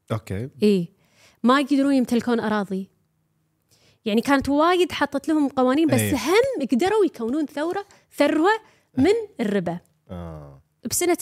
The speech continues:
Speaker 2: ألف ومئتين وتسعين طلع قانون أنه يطردون اليهود من إنجلترا،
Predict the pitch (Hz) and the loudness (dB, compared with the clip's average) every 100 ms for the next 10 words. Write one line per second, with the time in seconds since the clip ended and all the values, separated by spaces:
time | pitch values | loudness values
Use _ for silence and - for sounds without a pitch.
0 | - 330 339 - 233 240 233 302 269 233 | 0 0 0 -2 0 0 0 0 0 0
1 | 226 247 320 415 466 _ - 262 214 - | -2 0 0 0 -2 _ -4 -2 -2 -2
2 | 233 285 349 233 226 214 233 240 247 208 | 0 2 2 2 0 0 -2 0 0 0
3 | 208 240 220 190 214 220 269 285 330 | 0 0 0 -2 -2 -4 -4 0 0